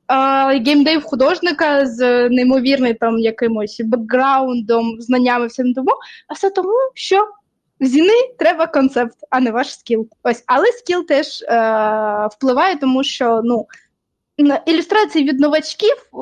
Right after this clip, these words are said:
попросту не будуть, е, нормально диви-, е, дивитися поряд, е, з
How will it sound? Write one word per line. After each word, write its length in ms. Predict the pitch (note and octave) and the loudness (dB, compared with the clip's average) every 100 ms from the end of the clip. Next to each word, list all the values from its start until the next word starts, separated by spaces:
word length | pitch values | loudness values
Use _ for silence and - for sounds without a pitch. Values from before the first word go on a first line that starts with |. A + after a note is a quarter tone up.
| C4 | -4
попросту 420 | D4 D4 E4+ D#4+ | -4 -2 -4 2
не 120 | C#4 B3 | 2 2
будуть, 420 | A#3 B3+ B3+ - | 0 -2 -2 -4
е, 360 | - A3+ A3 A3+ | -2 2 2 2
нормально 520 | A#3+ A#3+ B3 A#3+ B3 | 2 2 2 2 -2
диви-, 520 | G#3+ A#3 A3 A#3 A#3+ A#3 | 0 -2 2 2 2 2
е, 600 | A#3+ B3 A#3+ A#3 A3+ A3+ | 2 2 2 2 2 0
дивитися 420 | A#3+ B3 C#4 B3 | -2 -2 -4 -4
поряд, 420 | - A3+ A#3 A3 A3+ | -2 -2 0 -2 -2
е, 360 | A3 G#3+ G#3 A3 | -2 -2 -2 -6
з 220 | G#3+ G3+ | -8 -10